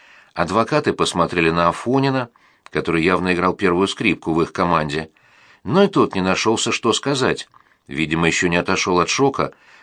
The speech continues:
вызванного известием о том, что у Якушева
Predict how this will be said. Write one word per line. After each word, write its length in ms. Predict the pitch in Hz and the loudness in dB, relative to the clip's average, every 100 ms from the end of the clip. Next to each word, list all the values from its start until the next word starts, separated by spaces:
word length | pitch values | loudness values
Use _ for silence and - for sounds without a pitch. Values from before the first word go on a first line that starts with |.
| _ | _
вызванного 520 | 78 113 107 104 95 | 0 0 2 2 2
известием 460 | 85 98 92 101 92 | 4 2 2 2 0
о 60 | 98 | 2
том, 200 | 139 120 | 0 -2
что 200 | - 92 | 0 0
у 40 | |
Якушева 640 | 92 120 131 - 131 127 | 2 0 -2 -2 0 -2